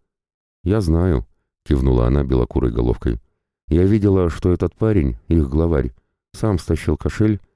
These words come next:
а потом подбросил его тебе". "Да?" удивился я. "А почему сразу не сказала?" "Испугалась", потупила она глазки. "Если бы я поддержала тебя, то они бы наверняка разгромили мой магазинчик.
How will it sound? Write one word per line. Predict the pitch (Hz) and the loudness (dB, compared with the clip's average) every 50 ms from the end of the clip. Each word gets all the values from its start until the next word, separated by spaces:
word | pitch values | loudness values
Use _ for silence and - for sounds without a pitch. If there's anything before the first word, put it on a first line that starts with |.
| _ _ _ _ | _ _ _ _
а | - 80 78 | -4 -2 -2
потом | - 101 - 127 123 | 0 0 0 0 0
подбросил | 117 120 113 90 82 82 85 - - 76 73 | 0 0 -2 0 0 0 0 0 0 0 2
его | 73 78 | 2 0
тебе". | - - 71 65 67 65 62 - _ _ _ _ _ _ - | 0 -2 -2 0 0 -2 -2 -6 _ _ _ _ _ _ -6
"Да?" | - 57 60 62 73 107 139 - _ _ _ _ | -4 -2 0 0 0 0 -2 -6 _ _ _ _
удивился | - - 65 64 64 64 62 - - 62 | -4 -2 -2 0 0 -2 -2 -2 -2 -2
я. | 60 60 60 58 - _ _ _ _ _ _ _ _ _ _ - | -2 -2 -2 -4 -6 _ _ _ _ _ _ _ _ _ _ -4
"А | - 71 | -4 -2
почему | 62 67 - - 78 73 | -2 -2 -2 0 -2 -2
сразу | 67 - 62 65 67 80 | -2 -2 -2 -2 0 0
не | 85 90 | 0 0
сказала?" | - - 85 78 82 78 78 76 73 - _ _ _ _ _ _ _ _ _ _ - | 0 -2 -2 -2 0 0 0 0 -2 -4 _ _ _ _ _ _ _ _ _ _ -4
"Испугалась", | 104 95 - - 113 98 82 82 87 92 87 87 - - _ _ _ _ _ _ - | -4 -4 -2 -2 -4 0 0 0 2 0 0 -2 -4 -10 _ _ _ _ _ _ -6
потупила | 64 64 - 65 - 64 58 58 58 | -4 -2 -2 -2 -2 0 0 0 0
она | 58 58 58 | 0 -2 -2
глазки. | 57 60 60 57 - - 57 53 - _ _ _ _ _ _ _ _ _ _ - | -2 -2 -4 -4 -4 -8 -10 -10 -10 _ _ _ _ _ _ _ _ _ _ -2
"Если | - 76 85 - - 95 | 0 0 0 2 0 0
бы | 82 87 92 | 2 2 2
я | 90 90 85 | 2 2 0
поддержала | - 85 80 76 87 80 90 107 110 110 | -2 -2 0 0 0 2 2 2 2 0
тебя, | 104 - 76 71 71 65 58 - _ _ _ _ | 0 -2 -2 0 0 -2 -2 -4 _ _ _ _
то | - - 85 | -4 0 2
они | 87 90 95 | 2 4 2
бы | 95 87 87 | 2 2 2
наверняка | 85 85 80 82 80 82 85 - - 101 92 | 2 2 0 0 0 0 0 0 0 -2 0
разгромили | 90 80 71 71 76 80 87 92 90 85 | 0 -2 -2 0 0 2 2 2 2 2
мой | 80 82 85 | 2 2 2
магазинчик. | 87 85 80 87 80 71 76 78 76 - 82 - - | 2 2 0 0 2 2 2 0 0 -2 -6 -10 -12